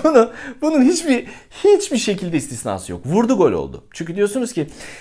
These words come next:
"Senin gibi böyle sadece arkadaşça yaklaşan erkeklere hayranım." O diyor ki, "Ne alakası var? Benim sana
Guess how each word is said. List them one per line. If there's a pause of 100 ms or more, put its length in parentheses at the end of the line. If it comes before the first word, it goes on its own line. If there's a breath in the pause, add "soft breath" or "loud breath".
(100)
"Senin
gibi
böyle
sadece
arkadaşça
yaklaşan
erkeklere
hayranım."
O
diyor
ki,
"Ne
alakası
var?
Benim
sana